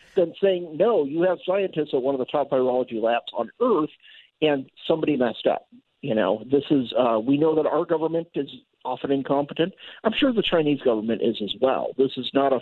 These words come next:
far-fetched theory. And, uh, but the press has just figured that Anthony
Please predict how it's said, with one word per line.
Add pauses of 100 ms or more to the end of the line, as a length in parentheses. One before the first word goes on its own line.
far-fetched
theory. (460)
And,
uh, (120)
but
the
press (100)
has (120)
just (320)
figured
that
Anthony